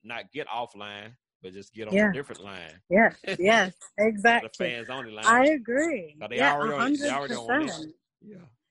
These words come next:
Speaker 1: So.
Speaker 2: You know, they already have a business mentality. They already have that hunger for entrepreneurship. They already understand creating content. They already understand the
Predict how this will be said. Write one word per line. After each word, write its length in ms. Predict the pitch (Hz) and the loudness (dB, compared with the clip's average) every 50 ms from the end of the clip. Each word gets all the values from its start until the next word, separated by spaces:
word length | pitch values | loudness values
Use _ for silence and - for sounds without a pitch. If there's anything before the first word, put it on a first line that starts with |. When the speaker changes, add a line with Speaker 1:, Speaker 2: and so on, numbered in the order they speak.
| _ _ _ _ _ _ _ | _ _ _ _ _ _ _
Speaker 1:
So. 140 | _ - 120 107 | _ -20 -8 -2
Speaker 2:
You 160 | 233 262 277 | 2 4 4
know, 160 | 269 220 196 | 4 4 2
they 160 | 196 220 226 | 0 0 2
already 380 | - 233 254 277 277 277 254 254 | 4 4 4 4 4 2 0 -2
have 180 | 202 196 240 220 | -4 -6 -8 -8
a 60 | 208 | -8
business 540 | 190 - 202 202 190 - 208 196 196 - - | -6 -4 -4 -4 -4 -4 -6 -6 -6 -6 -6
mentality. 800 | 180 180 180 185 - 202 175 175 175 165 - - 165 180 220 | -4 -4 -4 -2 -2 -2 -2 -2 -4 -4 -2 -2 0 2 2
They 140 | 233 220 202 185 | 4 4 4 4
already 380 | - 196 208 214 220 220 214 | 6 6 6 6 6 6 4
have 220 | 208 185 202 185 - | 2 2 0 -2 -2
that 120 | 196 175 - | -4 -6 -4
hunger 440 | - - 202 190 190 180 185 180 175 | -2 0 0 2 2 2 0 0 0
for 160 | - - 175 | 0 -2 -2
entrepreneurship. 880 | 165 170 180 180 - _ - - 180 175 175 170 170 - - 185 190 196 - | -2 -2 -6 -10 -12 _ -4 -2 -2 0 0 -2 -4 0 4 4 4 4 4
They 120 | 196 190 | 2 4
already 340 | 190 190 202 202 190 196 196 180 | 4 4 4 2 2 0 0 0
understand 680 | 175 185 185 185 180 - - 202 180 175 175 175 175 _ _ _ _ _ _ _ - | 0 0 -2 -2 -4 -2 0 0 2 2 0 -4 -8 _ _ _ _ _ _ _ -2
creating 520 | - - 208 185 185 185 - - 190 190 - | 2 6 6 6 6 4 0 -2 -2 -2 0
content. 560 | - 196 185 185 185 - - 190 202 240 233 - | 0 0 2 2 0 0 2 2 2 2 2 4
They 100 | 208 202 | 4 6
already 280 | 202 208 202 196 202 202 | 6 6 4 4 2 0
understand 460 | 202 190 202 - - - 196 185 190 | -2 -2 -6 -8 -2 -2 -2 0 -2
the 80 | 185 | -4